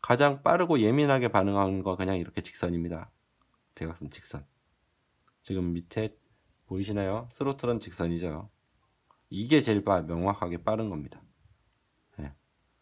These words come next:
근데 이렇게 곡선으로 움직이게 비례 제어하도록 값을 조정을 해놓은 이유, 이유는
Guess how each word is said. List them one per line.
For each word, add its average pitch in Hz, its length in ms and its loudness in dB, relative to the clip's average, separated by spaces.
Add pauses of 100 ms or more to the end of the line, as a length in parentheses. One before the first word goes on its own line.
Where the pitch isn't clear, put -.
(140)
근데 110 380 -4
이렇게 87 320 -8
곡선으로 104 640 -2
움직이게 87 920 -2 (400)
비례 92 260 -2
제어하도록 95 680 -4
값을 87 300 -6
조정을 95 400 -4
해놓은 107 240 -2
이유, 104 180 0
이유는 101 920 0